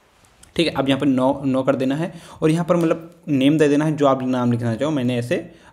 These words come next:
randomly कुछ भी डाल दिया है, ठीक है। अब यहाँ पर सिंपल से ये अवेलेबल है कि नहीं, ये आपका फिर बाद में नेक्स्ट आपको क्लिक कर देना है,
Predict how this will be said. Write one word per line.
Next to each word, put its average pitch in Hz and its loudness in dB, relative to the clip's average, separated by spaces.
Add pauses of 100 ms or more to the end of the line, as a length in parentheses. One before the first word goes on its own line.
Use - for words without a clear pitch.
randomly 123 2
कुछ 139 -4
भी 147 2
डाल 101 -2
दिया 101 -2
है, 101 -6
ठीक 180 0
है। 87 -8 (340)
अब 151 -4
यहाँ 151 -2
पर 156 -2
सिंपल 143 -2
से 143 -4
ये 143 2
अवेलेबल 123 2
है 147 -4
कि 139 -6
नहीं, 135 -2
ये 135 0
आपका 120 -4
फिर 127 -4
बाद 117 0
में 117 0
नेक्स्ट 120 -4
आपको - -6
क्लिक 135 -2
कर 135 2
देना 131 -4
है, 170 -8